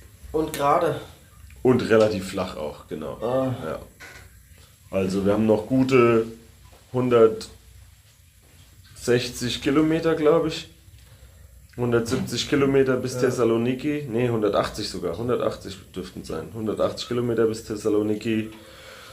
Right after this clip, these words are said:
Speaker 2: die wir jetzt auf die nächsten zwei Tage aufteilen werden, sodass wir dann Samstag hoffentlich bei Zeit in Thessaloniki ankommen. Noch anderthalb, zwei entspannte Tage mit Lea und Sandro haben.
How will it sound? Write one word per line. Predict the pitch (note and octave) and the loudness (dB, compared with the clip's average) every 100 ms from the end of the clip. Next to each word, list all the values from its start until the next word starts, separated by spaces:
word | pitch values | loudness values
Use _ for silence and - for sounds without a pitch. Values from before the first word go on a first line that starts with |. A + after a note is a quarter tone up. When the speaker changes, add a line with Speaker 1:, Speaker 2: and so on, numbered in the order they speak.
| - - | -16 -2
Speaker 2:
die | G2+ | 2
wir | |
jetzt | G#2 G#2+ | 2 0
auf | - | -4
die | G#2 | -2
nächsten | A2 G#2+ - G2+ | -2 -2 -6 -4
zwei | G#2 G2+ | 0 2
Tage | G2+ G#2+ G#2+ G2+ | 2 4 4 4
aufteilen | G2 - B2+ A2 A2 | 0 0 2 4 4
werden, | A2 A2 A2+ A#2 - - - - - - | 4 4 2 -6 -14 -18 -20 -20 -12 -4
sodass | G#2+ G#2+ G#2+ | 2 2 2
wir | G#2 | 0
dann | G2+ | 0
Samstag | G#2 G#2 A2 - G#2+ G#2 G#2 - - - - - | 2 0 2 4 6 4 -2 -12 -16 -20 -20 -6
hoffentlich | A2+ A2 A2+ G#2 - | 0 2 2 -2 0
bei | G2+ | 0
Zeit | G2 A#2+ A2 A2 - - _ _ _ - _ - | 2 4 4 4 0 -14 _ _ _ -20 _ -16
in | G2+ | -6
Thessaloniki | A2 G#2 G#2+ G#2 G#2+ A2+ A#2+ G#2 | -4 0 2 2 0 -2 0 0
ankommen. | A2+ A#2 A#2+ A#2+ B2 - - - - _ _ _ _ _ _ - - _ - - - | 0 2 2 2 -4 -10 -20 -20 -20 _ _ _ _ _ _ -20 -20 _ -20 -20 -6
Noch | G#2+ G#2+ G#2 | -4 -2 0
anderthalb, | A2 A2 A2 G#2+ G#2 | 4 4 4 2 0
zwei | - G#2+ G#2+ | 0 4 4
entspannte | G#2+ G#2+ - A2 G#2 | 4 0 0 0 -2
Tage | G2+ G#2 A2 A#2 | -2 2 2 2
mit | A2+ G#2+ | 0 0
Lea | G#2 G#2 | 2 2
und | G#2 G2+ | 2 0
Sandro | G2 G#2+ A2+ A#2 | -2 -2 -2 -2
haben. | B2 B2+ C#3 C#3 | -2 -2 -6 -12